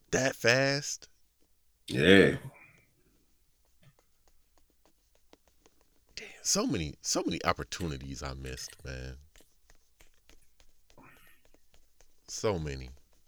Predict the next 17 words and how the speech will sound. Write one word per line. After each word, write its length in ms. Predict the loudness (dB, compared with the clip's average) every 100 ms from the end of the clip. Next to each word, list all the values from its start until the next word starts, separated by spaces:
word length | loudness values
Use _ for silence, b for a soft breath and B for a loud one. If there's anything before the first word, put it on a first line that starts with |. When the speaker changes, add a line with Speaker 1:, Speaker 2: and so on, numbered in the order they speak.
| _ _ _ _ b b b b b b _ _ _ -10
Speaker 1:
Yeah, 140 | -4
Hasbro. 720 | 2 4 4 0 0 0 0 -6 -18 -20 -16 -14
I, 40 | -14 -18 -20 -8
I 60 | -2
s-, 180 | -2 -2 -12 -20 -20 -20 _ _ _ _ -20 _
I'm 160 | 2 6
never, 260 | 8 8 6
I'm 120 | 6
probably 280 | 6 4 4
never 260 | 2 2
gonna 200 | -2 -4
buy 240 | 0 0 0
Hasbro 520 | 0 0 2 2 2
because 220 | -2 2
I 100 | 2
don't 220 | 2 -2 -2
really 340 | 0 0